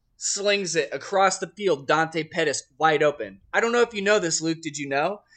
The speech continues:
He's an all Pac t-, uh, twelve punt return special teams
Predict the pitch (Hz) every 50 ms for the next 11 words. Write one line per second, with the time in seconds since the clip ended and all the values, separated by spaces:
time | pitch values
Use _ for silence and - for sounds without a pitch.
0 | _ _ _ - 196 196 156 196 196 - - 180 180 185 185 - - 196 190 190
1 | 185 - - - - - - 156 151 143 - - - 185 185 180 160 151 151 151
2 | - _ _ _ _ _ _ _ _ _ _ _ _ _ _ - - 220 233 -
3 | 196 196 190 - - 180 170 170 165 165 170 170 - - - 196 185 185 - 190
4 | 175 - - - 175 165 160 156 151 147